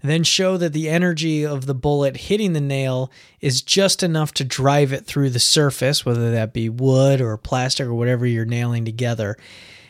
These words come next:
and, uh, dissipate all of the energy before it overdrives the nail.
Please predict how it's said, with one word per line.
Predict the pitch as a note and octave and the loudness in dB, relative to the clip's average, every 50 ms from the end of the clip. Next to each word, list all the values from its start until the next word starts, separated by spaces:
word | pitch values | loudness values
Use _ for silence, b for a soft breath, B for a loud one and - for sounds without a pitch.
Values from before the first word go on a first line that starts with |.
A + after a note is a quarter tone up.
| B B - | B B -6
and, | - C3 C3+ B2+ B2+ B2 A#2 A#2 A2+ A2 - - _ _ - | -2 0 2 4 4 2 2 0 -2 -4 -6 -10 _ _ -4
uh, | - B2 A#2+ A#2 A2+ A2 - A#2+ | -2 0 2 2 0 0 -2 -4
dissipate | A#2+ - E3+ D3+ - C3+ - - C#3 B2+ A#2+ A#2 | 0 2 2 2 2 0 0 2 2 2 2 0
all | - - B2 B2 B2 B2 | 0 2 2 4 4 2
of | A#2+ A2+ | 2 0
the | A#2+ A#2+ | 0 0
energy | A#2+ A2+ A#2 A2+ G#2+ A2+ A#2 A2+ | 2 2 0 -2 -2 -2 -4 -4
before | G#2 A2 A2+ - - C3 A#2+ A2+ A2 | -4 -6 -8 -4 -4 -2 0 0 0
it | A2 - - - | -2 -4 -8 -2
overdrives | - E3 F3 F3+ D#3 D3+ C3+ B2 - C3+ B2 A2+ A2 A2 A2 A#2 | 2 2 2 4 4 4 2 2 2 2 2 2 0 -2 -2 -2
the | A#2+ A#2+ | -2 0
nail. | A#2 A#2 A2+ A2 A2 G#2 F#2+ G2+ - | 0 0 -2 -2 -2 -4 -6 -8 -10